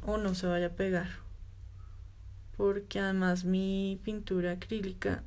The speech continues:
no, sí se pegó. Listo, ahí está nuestra niña. Muy bien, solo nos falta aquí arriba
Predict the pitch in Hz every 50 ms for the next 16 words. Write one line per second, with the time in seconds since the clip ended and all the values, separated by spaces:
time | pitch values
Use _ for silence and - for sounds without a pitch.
0 | - - 180 180 - - - - - - - - - - - - - - - -
1 | - - - - - - - - - - - - - - - - - 226 226 226
2 | 220 226 - 180 160 - - - - - - - 202 202 208 208 220 240 254 240
3 | - - 214 214 208 208 208 208 208 214 208 202 190 185 185 - - 226 226 226
4 | 233 226 220 214 208 196 190 190 185 190 190 196 202 190 - - - - - -
5 | - - - - - - - - - - - - - - - - - - - -
6 | - - - 226 226 226 233 220 190 180 180 - - 254 240 233 240 262 294 294
7 | - 294 262 226 226 - 220 214 - - 247 240 240 247 277 254 240 226 226 240